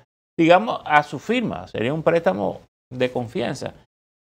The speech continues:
Eh, la información que tengo a nivel de la banca es que la recuperación de ese dinero es casi el cien por ciento,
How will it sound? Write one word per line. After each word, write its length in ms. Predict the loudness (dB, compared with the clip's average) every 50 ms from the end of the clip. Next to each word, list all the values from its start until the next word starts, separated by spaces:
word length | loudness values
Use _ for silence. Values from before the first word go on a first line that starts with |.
| _ _ _ _ _ _ -2
Eh, 180 | 2 2 4
la 180 | 6 6 6 6
información 600 | 6 4 0 2 2 0 2 2 2 0 0 0
que 160 | 0 -2 -2
tengo 440 | 0 0 0 2 2 2 4 4 4
a 60 | 4
nivel 380 | 4 2 0 0 0 0 2 2
de 80 | 4
la 160 | 4 4 6 6
banca 640 | 4 4 2 0 -4 -4 -2 -2 -2 -2 -4 -8 -16 _ _ _ _ -8
es 120 | -8 -6
que 280 | -4 -4 -4 -4 -4 -2
la 120 | -2 -2 -2
recuperación 580 | -2 -4 -4 -2 0 0 -2 -2 -2 -4 -4
de 100 | -4 -4
ese 120 | -2 -2 -2
dinero 380 | 0 0 0 0 0 0 0
es 40 | 0
casi 320 | 0 -2 -2 -2 -2 -4 -4
el 100 | -4 -4
cien 260 | -2 -2 -2 -2 -2
por 160 | -2 -4 -4
ciento, 500 | -4 -6 -6 -6 -8 -8 -12 -16 -18